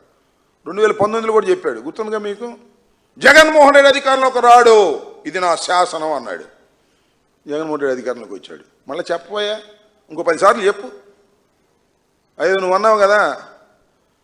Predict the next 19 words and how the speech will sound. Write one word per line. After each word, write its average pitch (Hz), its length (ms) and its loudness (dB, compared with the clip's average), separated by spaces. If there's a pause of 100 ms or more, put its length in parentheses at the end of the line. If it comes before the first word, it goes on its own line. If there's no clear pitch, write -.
(640)
చూసి 220 220 -6
ఈర్ష్యపడ్డారు, 220 720 0
అందువల్లే 208 320 -2
నాశనం 196 280 0
అయిపోయిందని. 175 520 -6 (220)
ఏది 185 320 -8
పాపం 160 400 -4 (300)
అనవసరమైన 208 400 -2
మాటలు, 156 420 -6 (500)
దారిపోయే 196 500 2
బండన్న 180 400 0
నెత్తిన 180 280 -4
పడమన్నట్టుగా, 180 920 -2 (1300)
అది 185 340 0
కోనసీమ 214 460 0
పచ్చగా 202 380 -2
ఉందని 220 320 -2
తెలంగాణ 220 380 0
వాళ్ళు 202 400 -2